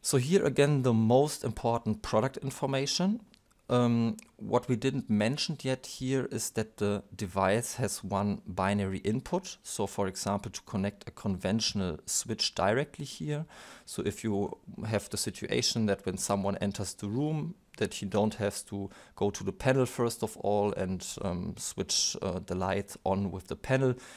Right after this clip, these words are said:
he could use directly a conventional spit-, uh, switch. So also especially for, for people who are maybe not so familiar with,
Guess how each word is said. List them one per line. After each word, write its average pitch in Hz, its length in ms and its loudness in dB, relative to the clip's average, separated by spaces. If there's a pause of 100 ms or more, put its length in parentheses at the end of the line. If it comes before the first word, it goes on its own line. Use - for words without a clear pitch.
(120)
he - 180 -6
could - 300 -8
use 104 320 -4 (400)
directly 98 540 2
a - 60 -6
conventional 92 680 -2
spit-, - 400 -4 (100)
uh, 98 140 0
switch. - 440 0 (220)
So - 160 -6
also - 300 0
especially 92 760 -2 (200)
for, 87 460 -2
for - 200 -4
people 98 440 -6
who 98 120 -2
are 87 140 0
maybe 90 240 -4
not 90 200 -4
so - 160 -4
familiar 90 540 -2
with, - 440 -10